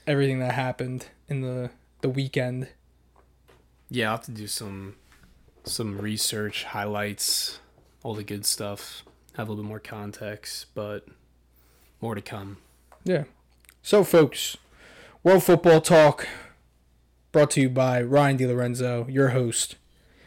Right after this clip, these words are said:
Speaker 1: Um, enjoy the games. Shout us out. Subscribe. Leave five stars. You know, social media. And, uh, yeah, good luck. If you're betting,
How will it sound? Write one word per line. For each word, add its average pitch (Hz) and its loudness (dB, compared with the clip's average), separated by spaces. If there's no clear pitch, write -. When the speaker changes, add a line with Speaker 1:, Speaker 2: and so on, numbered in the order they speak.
Speaker 1:
Um, 139 4
enjoy 151 6
the 180 8
games. 190 6
Shout 156 4
us - 4
out. 165 6
Subscribe. 160 6
Leave 175 4
five 160 6
stars. 165 6
You 147 -2
know, 127 -2
social 175 4
media. 165 8
And, 147 2
uh, 147 8
yeah, 170 4
good 143 2
luck. 156 4
If - -4
you're 151 4
betting, 196 6